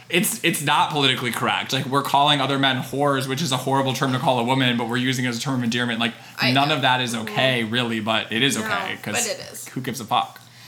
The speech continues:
Speaker 2: Who cares? Who cares?
Speaker 1: Um, wow, this is just like a soapbox episode.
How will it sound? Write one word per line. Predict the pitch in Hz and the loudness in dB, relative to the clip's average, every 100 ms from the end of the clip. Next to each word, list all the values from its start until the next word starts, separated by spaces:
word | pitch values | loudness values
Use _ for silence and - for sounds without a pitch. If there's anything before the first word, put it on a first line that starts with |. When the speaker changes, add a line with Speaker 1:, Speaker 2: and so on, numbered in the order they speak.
| - | -10
Speaker 2:
Who | 233 156 170 185 185 - | -6 -6 -4 -6 -8 -16
cares? | - 247 220 233 214 160 - - - - - | -10 -8 -6 -4 -6 -8 -14 -16 -18 -18 -10
Who | 226 202 190 180 190 208 - | -6 -6 -6 -6 -6 -8 -12
cares? | - 233 214 233 226 - 240 - - - | -10 -6 -4 0 2 4 4 4 4 4
Speaker 1:
Um, | 135 123 113 110 107 110 - | 4 4 2 0 -2 -6 -10
wow, | 123 107 | -2 -2
this | 101 110 | -2 -8
is | 127 127 | -10 -8
just | 117 | -6
like | 110 104 | -6 -6
a | - | -6
soapbox | - 104 107 107 - | -6 -4 -4 -4 -8
episode. | - - - - 123 - | -12 -8 -6 -6 -8 -10